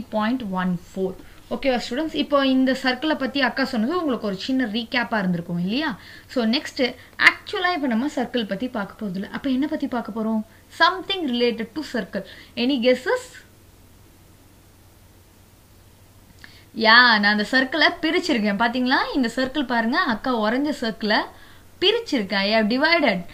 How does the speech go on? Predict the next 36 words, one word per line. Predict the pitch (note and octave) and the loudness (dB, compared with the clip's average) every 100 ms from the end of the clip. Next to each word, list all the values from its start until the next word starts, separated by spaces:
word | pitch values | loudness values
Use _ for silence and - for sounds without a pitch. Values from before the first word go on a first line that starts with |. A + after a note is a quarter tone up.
| - - A#3 | -16 -2 2
நடுவுல | B3 C#4 - | 4 2 0
code | D4 D#4+ C4+ | 0 0 0
போட்டு, | D#4 - | -2 0
code | E4 E4+ E4+ | 0 0 -2
போட்டு | E4+ F#4+ | -4 -2
பிரிச்சிருக்கேன். | B3 A#3 G#3 F#3 F#3+ - | -4 -4 -6 -4 -6 -2
So, | A#3 F#3+ | -2 0
அதை | G3+ A#3+ | 0 0
தான் | E4+ E4 | 0 2
பார்க்க | A3+ G#3+ G3 | -2 -2 -4
போறோம். | G3+ A3+ B3 | -4 -4 -2
So, | G#3 | -2
அந்த | G3 F#3 | -2 -4
ஷேப்க்கான | C#4 D#4 D#4 D4+ B3 G#3 | -2 -2 -2 -2 0 0
name | A3 C4 A#3+ | 0 -2 -2
என்ன, | G3+ G#3 F3+ - - - | -2 -2 -4 -12 -12 -4
அதோட | G#3 G#3+ G#3+ | 0 2 0
யூசஸ் | C4+ D4+ D#4 G#3 | 0 -2 -4 -4
என்ன | G3 G3 - | -2 -2 -2
அப்படின்றத | F#3+ F#3+ G3+ F3+ A#3 F#4 | -2 0 -2 -2 -2 -4
இப்ப | - F3+ | -10 -10
பார்க்கலாம். | - - E3+ - - - - - - - B3 | -10 -10 -18 -14 -14 -14 -18 -18 -20 -8 0
யா, | C#4+ B3+ F#3+ - - | 2 2 0 -10 -8
இப்போ | - D#4+ D4 | -4 -2 2
இந்த | C#4+ C#4+ | 0 0
figure | C#4+ F4 D4+ | -4 -4 -4
பாருங்க, | C4 B3+ D4 | -2 -2 -2
இதுல | B3 A#3 A3+ | 0 0 0
என்ன | D4 D4+ B3+ | 0 0 0
இருக்கு? | C4+ E4 A4+ - - - - - - - - - - - | -2 -6 -8 -12 -20 -20 -20 -20 -20 -20 -20 -20 -12 -6
Yeah, | F3 - | -6 -6
it | G3 | -6
is | G#3+ | -4
a | G#4+ - - | -6 -6 -4
table. | C4 C#4 B3 F3+ F3+ - | -2 0 0 -2 -4 0
டேபிள்ல | C#4 F4 E4+ A#3+ | 2 2 -2 0